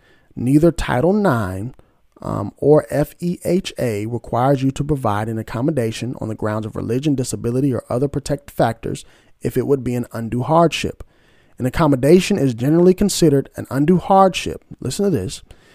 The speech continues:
if it causes more than a minimal or neg-, negligible cost on the operation of your business. Costs include not just the direct financial expenses, but also the burden on the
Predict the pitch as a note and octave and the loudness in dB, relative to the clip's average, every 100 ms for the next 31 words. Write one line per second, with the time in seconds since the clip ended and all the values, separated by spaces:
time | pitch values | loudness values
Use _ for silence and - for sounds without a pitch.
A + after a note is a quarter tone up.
0 | _ _ B2+ C3 - D3 C3+ C3 A#2 A2+ | _ _ -2 0 4 6 6 4 0 0
1 | B2+ E3 F#3 E3+ C3 G2+ G#2 A2+ D3+ F#3+ | 6 8 8 6 2 0 -2 2 4 6
2 | G3+ G3+ G3+ A3+ - B2 A2+ A#2 C#3+ F3 | 4 2 0 -4 -4 -4 -2 0 2 0
3 | - B2+ D3 F#3 G#3 G3+ G3 G#3 A3 - | 0 0 2 4 4 4 4 2 0 0
4 | F#3+ C#3 B2+ - - _ - B2 A#2+ A#2+ | 2 2 0 -8 -18 _ -4 -2 -2 -4
5 | B2 A2 G#2+ D#3+ E3 C3 - - - A2+ | -4 -2 2 4 2 -4 -6 -8 -6 0
6 | E3 D#3 - - - _ _ _ _ - | 0 0 -10 -14 -20 _ _ _ _ -4
7 | B2+ C3 - F#3+ - D3+ C3 A2+ C3 - | 2 2 2 -2 0 0 2 0 -6 -10
8 | _ _ - A#2 C#3+ - C#3+ D3 C#3 - | _ _ -6 -2 -2 -2 0 2 0 -2
9 | A2+ G#2+ G#2 B2+ - - G#2+ A#2+ F#3 G#3+ | -8 -4 -2 -2 -4 -6 -4 2 4 4
10 | C#3+ A2+ - G#2 G2 F#2 - - _ _ | 0 0 -6 -6 -6 -12 -12 -18 _ _
11 | - - A2 D#3 E3+ C#3+ B2+ A#2 E3+ D#3 | -20 -2 6 6 6 2 2 0 4 6
12 | D3 B2 G#2+ A2 | 6 2 -2 -4